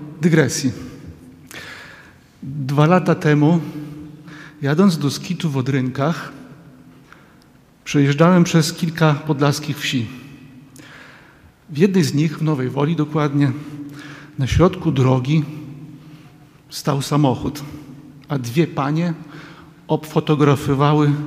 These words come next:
taką chylącą się chatkę. Kiedy już byłem w skicie, te same dwie panie zawitały również tam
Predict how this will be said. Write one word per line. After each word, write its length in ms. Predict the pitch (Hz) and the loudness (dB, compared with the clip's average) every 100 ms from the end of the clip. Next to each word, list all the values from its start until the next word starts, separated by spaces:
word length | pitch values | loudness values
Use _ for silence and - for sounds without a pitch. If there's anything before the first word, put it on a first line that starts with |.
| - - - - - - | -10 -14 -14 -16 -18 -10
taką 280 | 143 143 127 | -8 -4 -4
chylącą 640 | - 147 151 147 147 147 | -2 2 4 4 2 -4
się 220 | - 151 | 0 -2
chatkę. 480 | 135 131 - - 117 104 - - - - - - - - - - - - - | 0 -4 -6 -6 -6 -8 -14 -20 -20 -20 -20 -20 -20 -20 -20 -20 -20 -20 -16
Kiedy 220 | - 151 | -2 2
już 140 | 165 156 | 4 4
byłem 280 | 180 208 | 6 6
w 40 | - | 6
skicie, 560 | - 165 135 151 160 165 151 - - - - - - - - | 0 -2 0 4 4 4 -2 -12 -16 -18 -20 -20 -20 -20 -8
te 140 | 170 | -4
same 300 | 170 165 185 | 2 4 4
dwie 200 | 156 139 | 2 2
panie 460 | 147 139 131 135 156 151 - - - - - - | 2 2 4 2 2 0 -8 -14 -16 -16 -18 -10
zawitały 600 | 135 147 135 139 165 170 | -2 0 2 4 6 6
również 380 | 160 151 160 139 | 4 4 0 2
tam 300 | 156 131 117 | 0 2 0